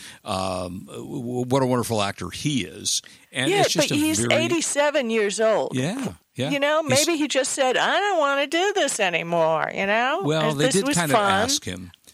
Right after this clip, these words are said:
Speaker 1: I mean, they asked him what he was gonna do and did he wanna continue. And in this particular series, he maybe just didn't wanna do a whole series. But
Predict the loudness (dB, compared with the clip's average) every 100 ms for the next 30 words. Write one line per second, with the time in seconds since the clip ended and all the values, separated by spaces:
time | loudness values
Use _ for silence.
0 | _ -4 -2 0 0 0 -2 -2 0 2
1 | 2 0 0 -2 0 0 2 0 -2 -2
2 | -2 -2 -4 -4 -6 -4 -4 -4 -4 -4
3 | 0 0 0 -2 -2 -2 -2 -4 -2 -4
4 | -4 -8 -6 -4 -4 -4 -4 -4 -6 -6
5 | -6 -6 -4 -4 -4 -8 -8 -4 -2 -2
6 | -4 -4 -4